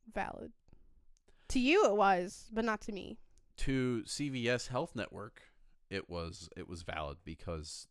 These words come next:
Speaker 2: I got a test saying that. Did you ever get a test saying you had positive covid?
Speaker 1: No.
Speaker 2: Oh, so you may not have even had covid at all.
Speaker 1: I think
Speaker 2: And you may
Speaker 1: that
Speaker 2: just
Speaker 1: it's
Speaker 2: be a pussy.
Speaker 1: actually really safe to assume, as, like, my boss
Speaker 2: It's
Speaker 1: and,
Speaker 2: never
Speaker 1: like
Speaker 2: safe to assume because when you assume,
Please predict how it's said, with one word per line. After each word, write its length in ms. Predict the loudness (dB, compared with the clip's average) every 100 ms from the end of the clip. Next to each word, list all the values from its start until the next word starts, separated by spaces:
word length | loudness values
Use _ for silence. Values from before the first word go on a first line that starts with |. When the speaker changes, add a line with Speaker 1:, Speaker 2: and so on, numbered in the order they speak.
| _ _ _ -8
Speaker 2:
I 100 | -6
got 160 | -4 -6
a 40 |
test 560 | -6 -4 -4 -6 -16 -10
saying 320 | -6 -6 -8
that. 100 | -10 -14 -4
Did 180 | -2 2
you 100 | 0
ever 160 | 0
get 160 | 0 0
a 40 |
test 420 | 0 0 0 -2 -6
saying 180 | -4
you 100 | -2
had 140 | -2 0
positive 460 | 0 0 -4 -8
covid? 320 | -4 -4 -4 -12 -16 -18 -20 -20 -20 _ _ _ _ _
Speaker 1:
No. 240 | 0 2 2 0
Speaker 2:
Oh, 160 | 4 4
so 140 | 4
you 160 | 0 2
may 160 | 2
not 180 | 4 4
have 80 | 4
even 180 | -2 -2
had 240 | -2 -2
covid 280 | -2 -4 -4
at 100 | -2
all. 280 | -4 -4 -12 -20 -8
Speaker 1:
I 60 | -2
think 280 | 2 4 4
Speaker 2:
And 160 | 6 6
you 80 | 8
may 180 | 10 8
Speaker 1:
that 60 |
Speaker 2:
just 160 | 6 6
Speaker 1:
it's 80 | 4
Speaker 2:
be 60 |
a 40 | 6
pussy. 240 | 6 6
Speaker 1:
actually 500 | 4 2 0 -2 -2
really 440 | -2 0 0 0 -4
safe 340 | -4 -4 -4 -6
to 120 | -8
assume, 680 | -8 -6 -6 -4 -6 -10 -14 -20 -20 -20 _
as, 180 | 0 2
like, 160 | 0 -2
my 100 | -4
boss 380 | -2 0 4 4
Speaker 2:
It's 160 | 4
Speaker 1:
and, 60 | 8
Speaker 2:
never 200 | 8 8
Speaker 1:
like 100 | 6
Speaker 2:
safe 280 | 4 4 2
to 120 | 0
assume 300 | 0 -2 -2
because 280 | -2 -2 -2
when 180 | -2 2
you 140 | 2
assume, 540 | 2 4 4 2 0